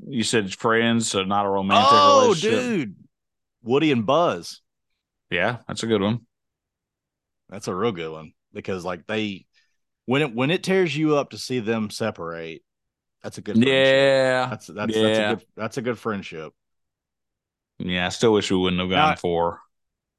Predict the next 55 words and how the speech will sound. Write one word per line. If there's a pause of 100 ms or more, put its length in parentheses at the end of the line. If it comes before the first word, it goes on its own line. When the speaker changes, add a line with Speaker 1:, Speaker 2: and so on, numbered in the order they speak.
Speaker 1:
Still
wish
we
Speaker 2:
What
Speaker 1:
wouldn't
Speaker 2:
do
Speaker 1:
have
Speaker 2:
you
Speaker 1:
gone
Speaker 2:
mean
by
Speaker 1:
four.
Speaker 2:
that,
though?
Like,
I
mean,
you
just
don't
like
how
it
was,
like, (220)
just
a
downer,
or
Speaker 1:
I
didn't
like
any
of
it,
dude.
I
didn't
like
any
of
it. (180)
Um,
Speaker 2:
<laughs>
Oh,
okay.
Speaker 1:
I,
I'm
not,
listen,
I'm
not
a
Bonnie
fan.